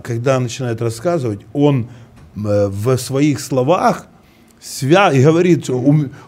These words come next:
у него такое же, как, как сейчас у меня. Вы понимаете? И я просто понимаю, что это не те слова, которые он говорил, ну, как бы, они как слова, да, но в основе может лежать вот этот страх.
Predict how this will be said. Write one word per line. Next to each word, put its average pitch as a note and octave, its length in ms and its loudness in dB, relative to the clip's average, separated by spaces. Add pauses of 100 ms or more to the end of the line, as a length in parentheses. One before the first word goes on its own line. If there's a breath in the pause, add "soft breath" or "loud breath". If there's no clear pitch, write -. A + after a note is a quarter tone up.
(140)
у C#3+ 100 4
него E3+ 320 6
такое E3+ 460 2
же, C#3+ 140 0
как, D3+ 340 -4 (100)
как D3+ 220 0
сейчас D3+ 420 -6
у C#3+ 60 -8
меня. B2+ 200 -8
Вы A2+ 120 -4
понимаете? F3 340 -4 (380 loud breath)
И A#2 80 -4
я E3+ 200 4
просто E3+ 380 2
понимаю, D#3+ 580 2
что C#3 160 -2
это C3+ 240 0
не C3+ 200 -4 (720 loud breath)
те F3+ 180 4
слова, E3 360 2
которые D3 380 0
он C3 140 0
говорил, C#3+ 480 0 (340 loud breath)
ну, C3 160 0
как A#2 240 -2
бы, A2+ 240 2 (220 loud breath)
они D3+ 260 0
как D3 220 -2
слова, D#3+ 520 -2
да, D#3 300 0 (240 loud breath)
но C#3+ 240 0
в C#3 80 2
основе D3+ 560 2
может C3+ 560 0
лежать C3+ 500 -2
вот B2 160 -4
этот A#2+ 280 -4
страх. G2 240 -12